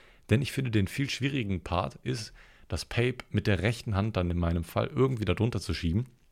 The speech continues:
Das braucht für mich viel mehr Fingerspitzengefühl, als den Filter einzudrehen.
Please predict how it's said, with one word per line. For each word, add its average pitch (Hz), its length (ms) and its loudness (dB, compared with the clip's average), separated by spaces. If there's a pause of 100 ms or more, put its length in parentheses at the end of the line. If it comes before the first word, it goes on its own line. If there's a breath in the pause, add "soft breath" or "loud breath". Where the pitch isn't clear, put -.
(680)
Das 98 160 -4
braucht 104 280 -2
für - 120 -2
mich 101 180 0
viel 139 140 -4
mehr 131 100 -2
Fingerspitzengefühl, 107 1080 -2 (420 loud breath)
als 95 240 2
den 90 160 2
Filter 123 400 4
einzudrehen. 80 540 0